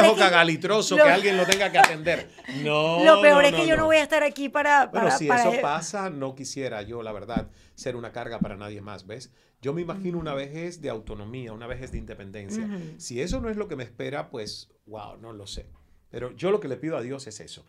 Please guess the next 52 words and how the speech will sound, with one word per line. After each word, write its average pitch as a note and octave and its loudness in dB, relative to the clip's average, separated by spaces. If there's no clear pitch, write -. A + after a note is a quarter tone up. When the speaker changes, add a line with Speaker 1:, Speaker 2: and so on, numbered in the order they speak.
Speaker 2:
Claro. F3+ -10
Speaker 1:
Calidad D3+ 0
de A#3+ 2
vida, E3 -4
muchos F3 -2
Speaker 2:
Yo F#3 -4
Speaker 1:
años, G3+ -4
Speaker 2:
también, G#3 -8
amén, D#3+ -8
Speaker 1:
mientras D3 -4
haya D3+ -4
Speaker 2:
amén. D#3 -2
Speaker 1:
autonomía D3+ -6
e C3 -8
independencia. A2 -8
Speaker 2:
Amén. F3 -2
Pero A#3 0
bueno, C4 2
entonces A#3+ -6
lo D4+ 0
que B3 -2
tenemos A3+ -4
que D4 -2
desechar, A#3 -2
te, G#3+ -8
te A3+ -10
traigo D#3+ 4
de - 8
vuelta C#4 4
Speaker 1:
Apegos. C4 0
Speaker 2:
por C#4 -2
apegos. A3 -6
Speaker 1:
Apegos, C#3+ -2
rigidez E3 -4
mental, D#3+ -6
Speaker 2:
Rigidez D#3+ -8
Speaker 1:
porque C#3+ -4
Speaker 2:
mental. C#3+ -4
Speaker 1:
cuando C#3 -4
tú D3+ -12
prefieres E3 -6
tener D#3+ -6
siempre F#3+ -4
la D3+ -8
razón, D#3 -6
no C#3+ -4
vas D3+ -6
a D3+ -12
ser C#3+ -8
feliz C#3+ -8
tampoco, G#2+ -10
¿ves? C3 -8